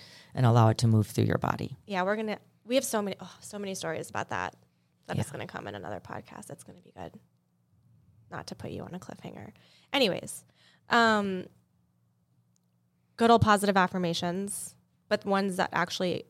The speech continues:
Speaker 2: are in alignment with you and who you are and what you can believe is true. Um, and then, of course, bringing joy into your life through happy practices and people,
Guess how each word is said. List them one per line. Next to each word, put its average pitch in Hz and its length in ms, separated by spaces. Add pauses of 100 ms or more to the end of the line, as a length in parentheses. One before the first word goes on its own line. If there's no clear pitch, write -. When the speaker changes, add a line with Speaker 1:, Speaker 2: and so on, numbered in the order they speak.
(120)
Speaker 2:
are 175 180
in 175 80
alignment 165 520
with 175 180
you 165 320
and 175 140
who 170 100
you 165 220
are - 140
and 175 120
what 165 120
you 180 120
can 185 180
believe 170 260
is - 140
true. 202 360 (1200)
Um, 185 600 (720)
and 233 160
then, 247 100
of 247 120
course, - 720 (2000)
bringing 226 320
joy 208 240
into 196 220
your 185 100
life 180 260
through 175 680 (120)
happy 180 680
practices - 1000
and 185 120
people, - 540